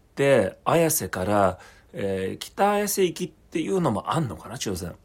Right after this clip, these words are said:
だと一本なんですけど、綾瀬から、本当にこれ珍しい。多分、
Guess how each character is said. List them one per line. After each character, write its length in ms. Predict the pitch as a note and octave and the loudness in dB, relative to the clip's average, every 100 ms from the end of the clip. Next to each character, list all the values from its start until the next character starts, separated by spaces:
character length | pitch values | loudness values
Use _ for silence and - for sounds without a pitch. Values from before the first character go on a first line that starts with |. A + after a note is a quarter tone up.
| _ _ - _ _ _ _ - | _ _ -20 _ _ _ _ -2
だ 140 | F#3+ | -2
と 180 | G#3 A2 | 2 0
一 80 | B2 | 0
本 360 | - - F#2+ | -6 -6 -6
な 100 | E2+ | -6
ん 80 | E2 | -10
で 60 | E2 | -10
す 100 | - | -10
け 80 | |
ど、 300 | F#2+ G2+ G2 - - _ _ _ _ _ - | -4 -2 -2 -6 -20 _ _ _ _ _ 2
綾 260 | F3 F3+ | 4 4
瀬 200 | D#3 - | 2 -4
か 180 | F#2 - | -6 -4
ら、 400 | A2 C3 G2+ D#2+ - _ _ _ _ _ _ _ _ | -2 0 0 -2 -12 _ _ _ _ _ _ _ _
本 480 | - - F#3 F#3 E3+ | -12 -4 0 0 -2
当 220 | - E3+ | -4 -2
に 80 | D#3 | 0
こ 100 | C#3+ | 2
れ 180 | B2 | 2
珍 160 | A#2 C3 | 2 0
し 60 | G#2+ | -2
い。 80 | |
多 160 | D#3 C#3 | -4 -2
分、 240 | A#2+ G2 | -2 -2